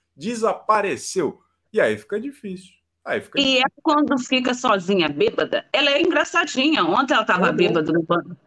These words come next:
Speaker 2: né? Ela é engraçada
Speaker 1: Ela é
Speaker 2: que também tira aquela marca de santinha e vem um outro lado dela, outra personalidade, tipo Ruth Raquel,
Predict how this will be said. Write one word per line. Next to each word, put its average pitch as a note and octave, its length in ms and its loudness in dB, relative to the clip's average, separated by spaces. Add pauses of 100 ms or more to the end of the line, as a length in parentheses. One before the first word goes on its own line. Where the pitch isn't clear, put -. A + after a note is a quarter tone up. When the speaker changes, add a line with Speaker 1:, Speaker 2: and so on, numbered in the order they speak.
(100)
Speaker 2:
né? C#4 280 0 (100)
Ela A3+ 160 2
é B3+ 40 2
engraçada C4 400 2
Speaker 1:
Ela B3+ 60 0
é - 20 -2
Speaker 2:
que - 60 -2
também A3+ 240 0
tira C4 380 0
aquela A3 380 2 (420)
marca F#3+ 420 0
de F3+ 120 -2
santinha G3 840 -2 (200)
e A3 140 0
vem A3 320 0
um C4 100 0
outro C4 280 0
lado B3 360 2
dela, G#3+ 340 2
outra A3 240 0
personalidade, G#3+ 960 0
tipo A#3+ 400 0
Ruth F#3+ 260 -2
Raquel, A3+ 500 0